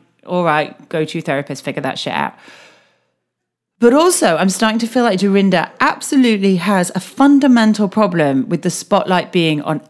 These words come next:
anybody else, 'cause she's pissed at, at Tinsley for trying to take her moment and t-,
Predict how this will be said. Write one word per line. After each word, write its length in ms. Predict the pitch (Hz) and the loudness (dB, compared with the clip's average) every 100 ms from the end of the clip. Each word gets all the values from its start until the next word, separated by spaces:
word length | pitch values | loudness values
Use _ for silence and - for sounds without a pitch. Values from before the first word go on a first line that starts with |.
| _ - | _ -2
anybody 1120 | 165 160 156 147 _ _ 160 151 139 139 - - | 0 0 -2 -6 _ _ -4 -4 -4 -6 -8 -6
else, 320 | 139 - - | -4 -4 -10
'cause 180 | - 208 | -6 -4
she's 240 | - 254 - | 0 -2 -2
pissed 560 | - - 294 285 - | -14 -4 -2 -2 -4
at, 180 | 240 - - | -6 -4 -4
at 160 | 220 220 | -4 -2
Tinsley 400 | 208 190 180 156 | -2 -2 -2 -6
for 120 | 165 | -6
trying 280 | - 170 170 | -6 -6 -6
to 100 | - | -8
take 280 | - 170 170 | -4 -2 -2
her 120 | 175 | -2
moment 420 | 175 156 151 147 - | 0 0 0 -2 -4
and 120 | |
t-, 100 | 151 | -6